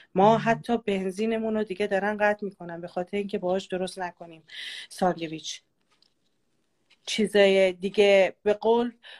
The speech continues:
Speaker 1: کوچولو مثل ساندویچ، مثل شکلات، اینا خیلی کم حالا تو دستمونه، با همون چوب و سنگ حالا دستمون بچه‌ها. ولی شما به اونجا نرسیدین. توی شهر به این بزرگی تهران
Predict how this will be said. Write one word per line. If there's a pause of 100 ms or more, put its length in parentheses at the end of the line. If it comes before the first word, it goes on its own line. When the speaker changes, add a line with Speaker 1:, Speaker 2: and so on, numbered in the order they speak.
Speaker 1:
کوچولو
مثل
ساندویچ،
مثل
شکلات،
اینا
خیلی
کم
حالا
تو
دستمونه،
با
همون
چوب
و
سنگ
حالا
دستمون
بچه‌ها. (1120)
ولی
شما
به
اونجا
نرسیدین. (1400)
توی
شهر
به
این
بزرگی
تهران